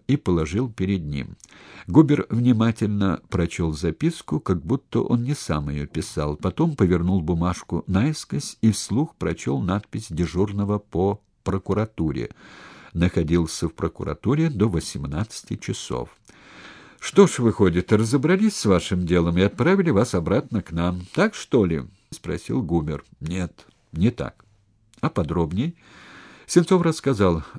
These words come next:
об оставленном в прокуратуре заявлении. "И там вы изложили всё, что говорил мне о вас Маленин?" "Всё",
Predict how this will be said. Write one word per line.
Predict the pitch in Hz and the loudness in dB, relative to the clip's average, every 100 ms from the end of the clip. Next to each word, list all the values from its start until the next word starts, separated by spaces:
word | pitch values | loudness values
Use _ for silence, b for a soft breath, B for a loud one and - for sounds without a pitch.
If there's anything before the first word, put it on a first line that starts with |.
| - | -4
об | 90 - | -4 -4
оставленном | 92 - 107 127 131 123 127 | -6 -4 -2 -2 0 -2 -2
в | - | -4
прокуратуре | - 101 - 78 78 - 113 113 107 - | -2 -2 -2 -4 -6 -2 -2 -2 -4 -8
заявлении. | 80 90 98 90 78 73 71 62 - - _ _ _ _ _ _ _ - | -6 -4 -2 -2 -4 -6 -8 -14 -16 -20 _ _ _ _ _ _ _ -8
"И | - 170 | -2 0
там | 92 107 135 | 2 2 2
вы | 90 | 0
изложили | 87 85 95 92 | 2 0 0 0
всё, | 80 - 104 | -2 -2 -4
что | - 87 87 82 b b b - | -2 -2 -2 -2 b b b -6
говорил | 92 82 82 113 | -2 0 2 0
мне | 107 98 | 2 0
о | 80 | 0
вас | 87 92 - | -2 -2 -2
Маленин?" | 98 151 143 69 - _ _ _ | 0 0 -2 -4 -10 _ _ _
"Всё", | - - 87 67 | -16 -4 -2 -2